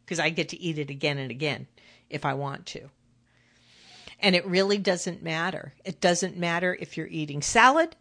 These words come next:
It doesn't matter if you're dipping a lobster in butter, right? Because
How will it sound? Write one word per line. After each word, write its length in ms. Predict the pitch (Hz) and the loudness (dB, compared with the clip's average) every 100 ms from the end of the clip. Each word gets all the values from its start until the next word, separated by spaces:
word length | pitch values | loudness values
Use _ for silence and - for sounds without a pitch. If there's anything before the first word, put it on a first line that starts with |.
| _ - | _ -8
It 60 | 170 | 0
doesn't 340 | 175 170 165 | 0 0 -4
matter 400 | 165 165 165 165 | -2 0 2 2
if 240 | 196 147 - | 0 -4 -4
you're 140 | 156 | -4
dipping 400 | 139 180 175 165 | -2 -2 -2 -2
a 40 | |
lobster 600 | 160 165 185 175 - 185 | 0 2 2 0 -2 0
in 160 | 156 135 | 0 0
butter, 480 | 139 180 240 285 - _ _ - - - _ _ _ _ _ _ _ | 4 6 6 2 -4 _ _ -20 -20 -20 _ _ _ _ _ _ _
right? 380 | 160 170 220 220 - - | 4 6 6 0 -14 -6
Because 520 | 165 180 214 180 160 | -4 0 4 4 2